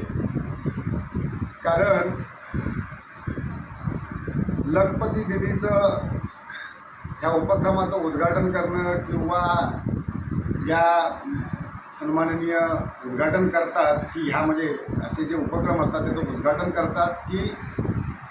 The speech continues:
या योजनेलाची सुरुवात करण्यासाठी जे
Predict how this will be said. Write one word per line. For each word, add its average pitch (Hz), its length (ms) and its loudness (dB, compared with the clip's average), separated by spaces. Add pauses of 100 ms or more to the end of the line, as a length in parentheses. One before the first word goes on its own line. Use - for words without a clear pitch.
(1200)
या 185 180 4
योजनेलाची 185 920 2 (180)
सुरुवात 165 420 2
करण्यासाठी 165 560 0
जे 170 200 -2